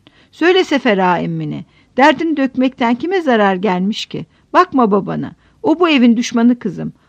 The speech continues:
Onun elinden hiçbir iş gelmez. Onun elinden bir iş gelseydi,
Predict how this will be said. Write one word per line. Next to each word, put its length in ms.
Onun 260
elinden 420
hiçbir 240
iş 180
gelmez. 460
Onun 240
elinden 460
bir 80
iş 200
gelseydi, 680